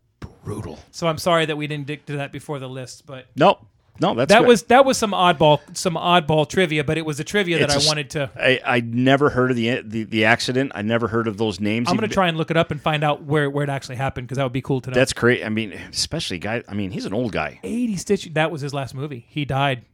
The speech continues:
Speaker 2: after that movie.
Speaker 1: T-, no shit.
Speaker 2: No, yeah, he took eighty stitches to the
Speaker 1: No
Speaker 2: head.
Speaker 1: sh-, yeah, we, you
Speaker 2: His
Speaker 1: can't be
Speaker 2: gourd
Speaker 1: that
Speaker 2: got
Speaker 1: age.
Speaker 2: popped. <laughs>
Speaker 1: His head was split open, for fuck's sakes.
Speaker 2: Right. Okay, so you, we, we took back to,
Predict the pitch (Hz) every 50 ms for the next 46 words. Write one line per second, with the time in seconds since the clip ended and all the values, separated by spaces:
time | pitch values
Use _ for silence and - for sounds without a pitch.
0 | _ _ - 147 123 - 139 127 127 131 127 131 131 123 120 _ _ _ _ -
1 | - - - _ - 117 127 143 170 165 - - - 156 208 214 180 151 143 165
2 | 185 180 151 123 - 185 175 151 156 175 170 165 - - 185 180 - 175 151 -
3 | 180 147 147 135 160 185 202 - 143 - - - 120 127 143 226 185 131 113 113
4 | 120 139 139 147 151 196 202 208 156 - 214 233 240 - 226 202 - 151 160 -
5 | 190 190 180 175 180 - - - - - 294 269 - - 320 285 220 262 - -
6 | - - - - 151 135 - - 175 196 196 135 - - - 120 113 107 107 98
7 | 104 98 92 - 104 - - - 98 - - - 107 95 90 87 - - - 170
8 | 160 151 147 - - _ - - - - _ _ _ _ _ _ _ _ - 214
9 | 208 - 202 180 175 - 214 196 190 214 247 277 262 202 202 202 214 202 202 202
10 | 208 220 214 196 - - - - - 170 - 190 175 - - 156 147 - _ _
11 | _ - _ _ - - 196 170 131 180 175 202 202 - - - 196 170 156 175
12 | 190